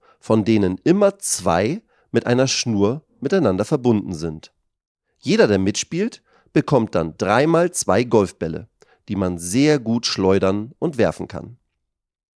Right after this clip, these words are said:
Ziel ist es, so auf die Leiterstangen zu werfen,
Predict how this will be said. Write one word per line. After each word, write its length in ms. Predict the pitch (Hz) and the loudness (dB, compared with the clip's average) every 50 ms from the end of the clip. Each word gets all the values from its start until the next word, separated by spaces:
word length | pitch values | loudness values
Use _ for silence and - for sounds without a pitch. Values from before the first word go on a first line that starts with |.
| _ _ _ _ _ _ _ | _ _ _ _ _ _ _
Ziel 320 | - - 214 233 240 160 | -6 0 0 0 0 0
ist 240 | - 104 - - - | -2 -4 -6 -2 -2
es, 280 | 113 165 - - - _ _ _ _ _ _ _ _ _ _ _ | -2 -2 -4 -6 -14 _ _ _ _ _ _ _ _ _ _ _
so 280 | 107 101 135 214 226 | -2 0 2 4 4
auf 180 | - - 110 - | 4 4 2 0
die 100 | - 110 | 0 0
Leiterstangen 560 | 95 95 92 - 98 92 - - 90 90 95 | 2 2 2 0 -2 -4 -2 -2 -2 -4 -4
zu 180 | - - 101 85 | -4 -8 -4 -2
werfen, 400 | 95 87 87 - - 147 180 | 0 0 0 -2 -4 -8 -8